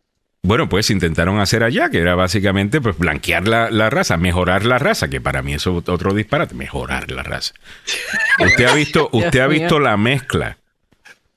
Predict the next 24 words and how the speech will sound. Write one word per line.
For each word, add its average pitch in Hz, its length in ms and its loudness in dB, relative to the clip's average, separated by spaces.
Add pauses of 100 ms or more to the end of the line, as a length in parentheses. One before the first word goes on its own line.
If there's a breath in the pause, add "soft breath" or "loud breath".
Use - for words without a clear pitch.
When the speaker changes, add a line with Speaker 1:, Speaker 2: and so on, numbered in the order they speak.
(260)
Speaker 1:
eh, 92 760 2
de 92 280 2
un 127 180 2
africano 120 840 0 (560)
y 101 140 2
un 120 160 2
blanco? 113 460 -2 (1040)
Eso - 140 0
es 110 140 -6
bello. 98 440 -4 (560)
Speaker 2:
Claro. 107 280 -10
Speaker 1:
Eh, 87 640 2
¿tú 98 100 0
has 90 80 0
visto 123 280 0
la 117 140 2
mezcla, 117 400 2
bueno, 110 180 2
la 76 100 0
mezcla 78 260 0
que 104 60 2
tenemos 104 300 2
en 107 60 2
Latinoamérica? 95 680 0